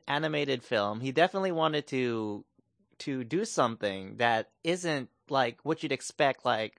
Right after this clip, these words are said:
everyone has this no-, and he was telling us, he, uh, everyone has this notion that it's an animated film, it's supposed to be for kids and everything, right? But the way he did it, it's definitely,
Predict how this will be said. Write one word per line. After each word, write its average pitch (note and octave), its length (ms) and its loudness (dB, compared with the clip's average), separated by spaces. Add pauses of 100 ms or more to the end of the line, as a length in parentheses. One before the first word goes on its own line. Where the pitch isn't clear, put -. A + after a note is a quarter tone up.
everyone F3 360 4
has D#3 180 2
this C3+ 160 -4
no-, C#3+ 160 -4
and C#3 140 0
he D#3 80 0
was D#3+ 100 -2
telling D#3+ 220 4
us, B2 140 -2
he, C#3+ 120 0
uh, C#3 80 4
everyone B2+ 480 0
has C3 140 0
this A#2+ 120 -6
notion B2 320 -4
that G#2 140 -4
it's A2 240 -8
an A#2+ 100 -10
animated B2+ 360 -4
film, A#2 360 -4 (320)
it's B2+ 160 -2
supposed C#3+ 360 -2
to - 80 -14
be C3 80 -4
for B2 160 -4
kids D#3 340 0
and C3+ 100 0
everything, D#3 400 4
right? G#2+ 360 2
But - 140 -12
the A#2+ 100 -2
way C#3+ 160 2
he F3+ 160 -2
did B2+ 260 4
it, F#2 240 -2 (320)
it's C3 300 2
definitely, C3+ 920 6